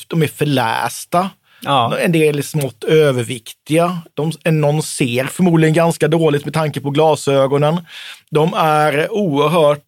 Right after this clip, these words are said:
Speaker 1: de har brister lite grann i det som så fint heter social kompetens.
Speaker 2: Ja.
Speaker 1: Men de är oerhört duktiga på att räkna. Och det är därför de är där. För att de ska så att säga vinna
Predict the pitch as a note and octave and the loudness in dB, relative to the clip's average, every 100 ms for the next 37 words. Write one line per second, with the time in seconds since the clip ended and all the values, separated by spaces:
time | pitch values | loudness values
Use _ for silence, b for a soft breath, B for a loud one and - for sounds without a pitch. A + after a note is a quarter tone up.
0 | - D#3 D#3+ E3 E3 E3+ - - D#3 D#3 | -16 -2 0 0 2 0 0 -4 -4 0
1 | F3 D#3 D#3 D3+ D3 C#3+ D3 D#3 D#3 C3+ | 2 2 2 0 -2 -10 -4 -4 -2 -6
2 | D3 D3+ - D#3+ C#3 B2+ B2 C3+ C3+ B2 | -8 -8 -4 0 2 2 0 -4 -6 -4
3 | - C3 C3+ F3 E3+ - E3 A#2+ C#3+ A3 | -4 -4 -2 -4 -4 0 2 2 2 2
4 | G#3+ - _ C#4+ C4 E3+ D3 C#3 C#3 C3+ | 2 -2 _ 0 4 2 2 -2 -2 0
5 | G3+ - C3+ B2+ D#3+ A#2+ G#2 A#2 C3+ F#3+ | 0 0 -4 -2 -2 -4 -4 -4 0 0
6 | D#3 - - C3+ E3 E3+ _ - - D3+ | 0 -4 -12 -4 -4 -4 _ -20 -8 -2
7 | F3+ A3 D3 B2 - F3 E3+ C#3 A2+ C3+ | 0 2 2 0 -4 -2 0 0 -2 -2
8 | B2 D3 F#3 E3 E3+ D3+ G3 - F3+ C#3 | 0 0 0 -2 -4 -2 -2 0 -2 -2
9 | E3+ D#3+ C3+ G3 B2 B2+ | -2 -2 0 -2 -2 -6